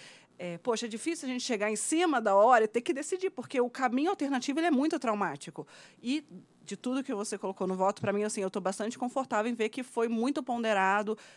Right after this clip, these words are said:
é, a solução apresentada foi bastante muito ponderada, é, e em prol do consumidor, porque, no fundo, a gente não tá flexibilizando tanta coisa e a gente consegue acompanhar, né, de perto o que eles vão fazer.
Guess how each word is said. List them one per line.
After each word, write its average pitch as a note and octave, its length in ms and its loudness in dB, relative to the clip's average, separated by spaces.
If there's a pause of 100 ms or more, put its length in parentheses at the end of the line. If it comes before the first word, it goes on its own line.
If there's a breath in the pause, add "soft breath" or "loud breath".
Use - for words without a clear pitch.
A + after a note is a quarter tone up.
é, F3+ 160 -6
a F3 60 -2
solução A3+ 380 -6
apresentada A#3 400 -8
foi C4+ 240 0
bastante A#3+ 420 -2
muito G#3 220 -2
ponderada, G3 720 0 (400 loud breath)
é, F3 360 -4
e B3 400 -6
em B3+ 60 -4
prol B3 380 2
do A3+ 420 -2
consumidor, C#4+ 680 0
porque, - 240 0
no F#3+ 80 -2
fundo, G#3 220 -6
a G#3+ 40 -4
gente A3+ 220 -6
não G#3+ 140 -4
tá G#3+ 240 0 (220 soft breath)
flexibilizando G3 680 -2
tanta F#3+ 220 -6
coisa A3+ 340 -2
e B3 160 -4
a A#3+ 40 2
gente A#3+ 200 -4
consegue A#3+ 320 -6
acompanhar, A#3 640 -2
né, G#3 140 -2
de G3+ 120 -8
perto G3+ 460 -2 (240 loud breath)
o G#3 80 -16
que A3+ 140 -6
eles G#3+ 80 -4
vão A#3 120 -6
fazer. A#3+ 400 -8